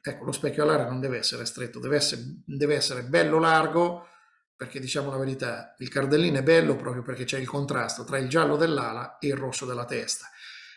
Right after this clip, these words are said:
Oltretutto, insieme al verzellino fronte rossa, è l'unico fringilli da possedere entrambi i colori, no? Il giallo e il rosso, solo che il verzellino fronte rossa, che è bellissimo, senza ombra di dubbio,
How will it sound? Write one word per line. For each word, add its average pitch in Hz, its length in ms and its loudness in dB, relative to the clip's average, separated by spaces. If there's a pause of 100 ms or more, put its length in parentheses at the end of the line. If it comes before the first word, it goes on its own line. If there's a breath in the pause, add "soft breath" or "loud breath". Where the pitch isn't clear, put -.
Oltretutto, 156 920 4
insieme 143 420 4
al 139 80 4
verzellino 143 540 4
fronte 147 340 2
rossa, 175 300 4
è 139 40 0
l'unico 160 340 2
fringilli 160 520 0
da 135 140 -2
possedere 143 600 -4
entrambi 139 380 -6
i 135 40 -10
colori, 139 400 -2
no? 143 140 -6
Il 139 80 -6
giallo 147 280 2
e 165 40 6
il 175 40 6
rosso, 151 580 -2 (320 loud breath)
solo 147 240 2
che 143 80 -2
il 139 80 0
verzellino 147 460 2
fronte 147 300 0
rossa, 160 540 0 (640 loud breath)
che 131 160 -6
è 120 60 -6
bellissimo, 151 840 2
senza 135 300 -2
ombra 139 160 0
di 147 140 0
dubbio, 175 640 2